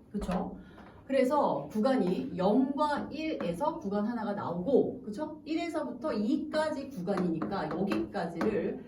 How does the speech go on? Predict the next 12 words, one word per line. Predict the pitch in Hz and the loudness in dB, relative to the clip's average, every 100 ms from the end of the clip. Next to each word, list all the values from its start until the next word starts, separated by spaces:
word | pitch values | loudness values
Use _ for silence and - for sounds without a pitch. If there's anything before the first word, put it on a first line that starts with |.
| - - - | -16 -14 -2
영에서부터, | 196 233 262 254 180 - - 214 - - | 2 6 6 4 0 -4 -2 -2 -2 -6
자, | 175 151 - - | -8 -8 -12 -10
어디? | 180 175 220 262 - - - - - - - - - - - - - | -4 -2 -2 -2 -2 -2 -4 -14 -20 -20 -20 -16 -14 -14 -16 -14 -4
영에서부터 | 185 208 208 185 - 190 - - - - - - - - - - - - - - - - - | 2 2 2 -2 -6 -6 -6 -6 -8 -12 -20 -20 -20 -20 -20 -20 -16 -16 -16 -20 -20 -16 -2
이까지를 | 262 262 269 277 262 190 175 285 330 | 0 0 2 2 2 -2 -2 -2 0
이렇게 | 175 175 180 - - 190 175 175 262 339 | -2 -2 -4 -6 -8 -6 -4 -2 -2 -4
적분 | - 185 - - 220 214 | -8 -14 -14 -10 -4 -2
구간으로 | 208 175 202 202 180 190 | -2 -4 -2 -2 -2 -2
하는 | 214 180 175 175 | -2 -2 -4 -2
이런 | 196 190 175 240 - - - - - - - - - - 208 - - | 0 2 0 -2 -4 -6 -8 -10 -10 -10 -10 -10 -8 -6 -6 -8 -8
정적분 | 202 214 208 - - 285 330 381 - - - | 4 6 6 2 -4 -8 -4 -2 -2 -6 -8
그래프가 | 190 185 - 233 294 320 330 | -6 -6 -6 -2 0 -2 -8